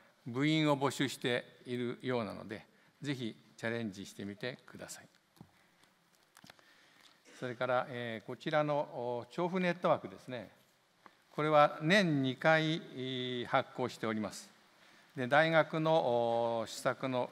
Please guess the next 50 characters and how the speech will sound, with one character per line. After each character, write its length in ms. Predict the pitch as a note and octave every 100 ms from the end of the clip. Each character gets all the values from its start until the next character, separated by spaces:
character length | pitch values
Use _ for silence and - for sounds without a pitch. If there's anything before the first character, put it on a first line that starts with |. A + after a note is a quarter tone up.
| -
解 200 | B2+ A#2
説 280 | - A2 A#2
や 200 | B2 G2+ - - -
研 180 | D3 D3+
究 180 | D3+ D3
室 180 | -
の 100 | G#2+
紹 260 | G2+ B2+ B2
介 260 | C3 A#2+ B2
を 160 | B2 -
し 100 | -
て 100 | A2+
お 60 |
り 60 | G#2+
ま 120 | G#2+
す。 140 | - - - - - -
特 200 | F#3+ F3+
に 160 | G#2+ - -
こ 80 | C#3+
の 200 | C#3 - - - _ _ _
二 120 | C3+
千 220 | C#3+ F3 C#3
二 120 | C#3
十 180 | C#3 G#2+
三 340 | A2+ A2 A2+
の 100 | A2+
二 180 | B2+ F#3+
号、 200 | C3 - - - _ _ _
こ 60 | C#3
れ 60 |
は 220 | C3+ C3 B2 - - _
電 260 | - C#3+ F3
通 220 | F3+ F#3
大 200 | F3 F3
の 100 | E3
キ 100 | -
ャ 80 | E3
ン 40 |
パ 180 | D3+ G#2+
ス 140 | - G#2
を 120 | G2+ - - -
革 300 | - - F3+
命 160 | F3+
的 260 | F3 E3+ D#3+
に 120 | D#3
進 260 | - E3 D3
化 180 | - G#2
さ 180 | G2+
せ 160 | E2 G2+
る 200 | A2 A2+